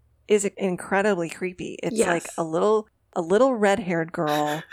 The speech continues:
Speaker 2: <laughs>
Speaker 1: in the sunshine playing in the flowers and stuff, and it's the song Dream a Little Dream of Me,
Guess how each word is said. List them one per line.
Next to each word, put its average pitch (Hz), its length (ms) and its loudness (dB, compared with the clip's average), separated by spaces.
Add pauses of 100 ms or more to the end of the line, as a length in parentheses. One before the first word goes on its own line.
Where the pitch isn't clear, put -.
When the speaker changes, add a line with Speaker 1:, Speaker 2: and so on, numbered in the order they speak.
(140)
Speaker 2:
<laughs> - 260 -20
Speaker 1:
in 196 120 2
the 175 100 2
sunshine 156 960 0 (300)
playing 185 600 0
in 160 140 0
the 156 60 -4
flowers 185 600 2
and 175 120 -4
stuff, 170 360 0 (100)
and 165 340 0
it's 156 200 0
the 170 100 -4
song 165 360 0
Dream 175 220 -2
a 196 60 0
Little 190 200 2
Dream 175 460 -2
of - 200 -6
Me, 165 380 -2